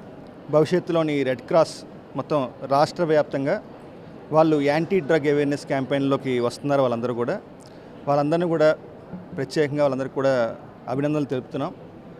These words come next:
ఇది ప్రతి ఒక్కరి బాధ్యత. ఈగల్ ఆంధ్రప్రదేశ్ ప్రభుత్వం ఎస్టాబ్లిష్ చేసిన తర్వాత రాష్ట్రంలో ఉన్న ప్రతి తల్లి కూడా ఈగల్కి అంబాసిడర్ అని చెప్పాం. అదేవిధంగా రెడ్ క్రాస్ వాళ్ళు కూడా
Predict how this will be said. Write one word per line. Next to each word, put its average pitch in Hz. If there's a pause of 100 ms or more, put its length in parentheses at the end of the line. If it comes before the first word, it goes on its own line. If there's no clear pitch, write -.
(280)
ఇది 156
ప్రతి 160
ఒక్కరి 165
బాధ్యత. 131 (920)
ఈగల్ 165 (460)
ఆంధ్రప్రదేశ్ 156
ప్రభుత్వం 143
ఎస్టాబ్లిష్ 143
చేసిన 131
తర్వాత 123 (480)
రాష్ట్రంలో 156
ఉన్న 151
ప్రతి 147
తల్లి 139
కూడా 139
ఈగల్కి 127
అంబాసిడర్ 123
అని 127
చెప్పాం. 143 (540)
అదేవిధంగా 151 (340)
రెడ్ 131
క్రాస్ 160
వాళ్ళు 147
కూడా 123